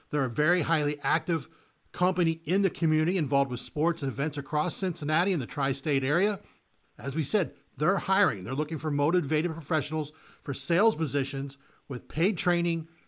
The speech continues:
salary, plus high commissions. If you're looking for a fun work environment, and Dave and I can attest, we always have a good time. We go down there and see how the people interact with each other and the,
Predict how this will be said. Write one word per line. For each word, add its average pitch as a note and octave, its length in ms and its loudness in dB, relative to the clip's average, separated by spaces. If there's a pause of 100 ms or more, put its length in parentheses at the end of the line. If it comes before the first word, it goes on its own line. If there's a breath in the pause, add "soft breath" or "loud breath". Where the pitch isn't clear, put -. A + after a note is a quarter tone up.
salary, F3+ 580 2
plus C#3+ 380 -2
high D#3+ 280 2
commissions. D3+ 720 -2 (340 soft breath)
If G#2 120 -12
you're C3 100 2
looking C#3+ 240 4
for C3 200 -4
a C#3 40 -2
fun E3+ 300 2
work F3 220 2
environment, F#3+ 520 2
and A#2 140 -8
Dave D3+ 180 4
and D3 100 2
I D#3 80 4
can D3+ 140 0
attest, D#3+ 440 2 (240 soft breath)
we D#3+ 120 6
always F#3 200 4
have F3+ 100 4
a D#3 60 2
good E3 180 2
time. E3+ 200 4
We D#3 60 4
go D3 160 4
down D3 220 4
there E3+ 120 2
and C3+ 120 0
see D#3+ 140 0
how D3+ 100 4
the C3+ 100 0
people D3+ 320 0
interact D3 440 4
with C#3+ 120 0
each C#3 180 0
other D#3 260 4 (360 soft breath)
and C3 240 2
the, C3 160 2